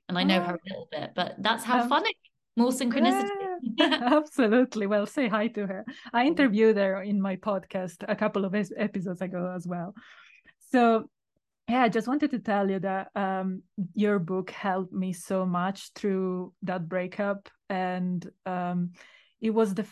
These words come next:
Speaker 2: first time, so I was already in the self-development journey, so I knew already a lot about my patterns, and, but it was the first time in my life where someone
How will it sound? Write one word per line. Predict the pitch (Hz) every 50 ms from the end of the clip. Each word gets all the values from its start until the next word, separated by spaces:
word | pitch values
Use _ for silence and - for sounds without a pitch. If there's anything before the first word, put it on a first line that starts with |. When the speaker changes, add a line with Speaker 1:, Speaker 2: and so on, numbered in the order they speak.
| _ -
Speaker 2:
first | 240 247 277 285 - - -
time, | 254 233 214 202 196 190 190 -
so | - 208 196
I | - 208 202
was | 214 247 233
already | 262 247 208 202 202 196 175 202
in | 202 - 196 196
the | 190 190
self-development | 190 - - 185 180 185 180 - 175 190 180 185 180 180 175 175 180 180
journey, | 175 180 180 180 175 175 175 175
so | 175 170 - 180 180
I | 180
knew | 185 190 185 190 190 185 180 180 214 _ _ _ _ _ -
already | 196 180 185 185 185 180 185
a | 180
lot | 175 170 180 180 180
about | 185 180 180 175 190
my | 180 170 175
patterns, | - - 240 233 226 226 _ - 214 208 208 208 202 196 202 - - -
and, | 185 180 175 175 175 180 180 175 - - - - _ -
but | 202 190
it | 196
was | 190 220 226 208 -
the | _ 226 185
first | - - - 262 269 302 311 - -
time | - 240 226 226 220
in | 220 214 202
my | 202 196
life | 190 190 190 185 180 190 196 196 - -
where | 202 202 196 190 190 185 190 _ _ _ _ _ _ _ _ _ _ -
someone | - 214 208 202 202 196 196 196 196 196 196 202 196